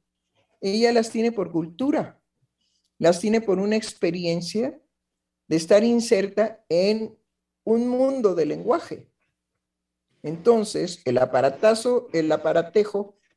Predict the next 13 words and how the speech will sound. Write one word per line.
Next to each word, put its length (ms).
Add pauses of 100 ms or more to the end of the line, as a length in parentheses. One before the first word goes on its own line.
que 160
compra 640 (380)
le 200
indica 840 (560)
su 460
estado, 800 (720)
un 180
estado 420
inédito 560
para 220
ella. 260 (680)
"Estoy 800 (220)
embarazada". 840